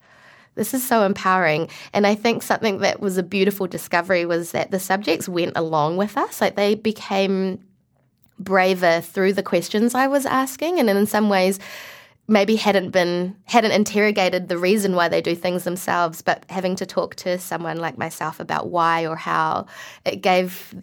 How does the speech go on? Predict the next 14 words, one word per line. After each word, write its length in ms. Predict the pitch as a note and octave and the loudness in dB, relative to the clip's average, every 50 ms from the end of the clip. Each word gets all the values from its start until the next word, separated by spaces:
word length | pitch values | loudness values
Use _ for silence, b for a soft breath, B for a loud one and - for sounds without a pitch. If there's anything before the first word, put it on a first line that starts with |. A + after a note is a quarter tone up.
| - - | -2 0
it 400 | G3 F#3+ G3 G3+ - - G3 - | 0 0 0 -4 -12 -14 -10 -4
gave 220 | - G3+ G3 F#3+ | -2 0 0 0
them 120 | F#3+ G3 G3 | 0 0 2
an 120 | F#3+ G3+ | 2 2
ability 380 | F#3+ F#3+ F#3+ F3+ F3+ F3 F3+ E3+ | 0 0 0 2 2 0 0 -2
to 60 | F#3 | -4
sort 200 | F#3 - F3+ F3+ | -6 -4 -4 -4
of 80 | E3+ | -4
grow 420 | E3+ - - E3+ E3+ E3+ E3+ E3+ E3+ - | -4 -2 0 2 2 4 2 2 0 0
and 220 | - - D#3+ D#3+ | -2 -2 -4 -4
to 120 | D#3 - | -2 -2
understand 720 | - E3+ F3 F3 E3+ - - E3+ E3 E3 E3+ F3 - - - b b b b b b b b - | -2 -2 -2 -4 -6 -4 -2 -2 -2 -2 -4 -6 -10 -14 -18 b b b b b b b b -12
their 340 | F#3+ F3+ F#3 F#3 G3 F#3+ - | -4 0 2 4 4 4 4
own 500 | F#3 F#3+ F#3+ G3 F#3+ F#3+ G#3 G3+ G3 | 4 4 4 4 2 2 0 0 -4